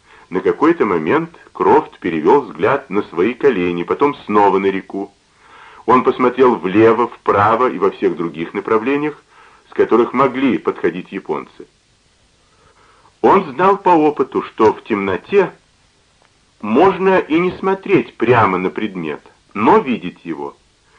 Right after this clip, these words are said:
Около кокосовых деревьев на той стороне кто-то двигался. По спине Крофта скатилась струйка пота. Он пошевелился, чтобы струйка не раздражала его. Крофт испытывал огромное напряжение и приятное предвкушение боя.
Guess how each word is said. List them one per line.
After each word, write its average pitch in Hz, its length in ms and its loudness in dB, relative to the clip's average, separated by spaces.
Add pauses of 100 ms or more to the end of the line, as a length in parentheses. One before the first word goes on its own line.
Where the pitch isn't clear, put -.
(360)
Около 143 340 4
кокосовых 131 640 0
деревьев 110 540 -4
на 90 140 -6
той 85 180 -2
стороне 76 460 -6
кто-то 85 540 -4
двигался. 73 720 -14 (1000)
По 110 120 2
спине 120 380 0
Крофта 127 460 2
скатилась 110 520 0
струйка 101 440 -8
пота. 73 420 -8 (640)
Он 113 200 2
пошевелился, 101 720 0
чтобы 95 300 -2
струйка 104 720 0 (260)
не 101 140 2
раздражала 95 640 2
его. 87 360 0 (480)
Крофт 123 300 2
испытывал 120 500 -2
огромное 135 500 2
напряжение 123 720 0
и 127 220 -8
приятное 113 720 -4
предвкушение 85 800 -8
боя. 67 340 -8